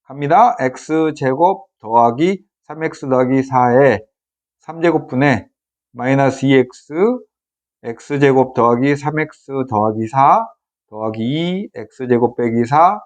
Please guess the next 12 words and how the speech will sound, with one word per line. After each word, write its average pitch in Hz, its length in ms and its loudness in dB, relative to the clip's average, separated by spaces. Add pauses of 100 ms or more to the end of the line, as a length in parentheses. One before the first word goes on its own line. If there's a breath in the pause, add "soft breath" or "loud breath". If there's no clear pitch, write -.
(640)
이 113 180 -8
엑스 160 380 -6
더하기 110 400 2
삼. 143 480 -2 (960)
여기에 135 720 2 (720)
디티 170 400 -12
분의 160 480 2
디엑스의 156 1040 0 (460)
전체의 143 580 2
제곱이 139 640 0 (500)
분자에 151 500 4
곱해졌고요. 110 1000 -2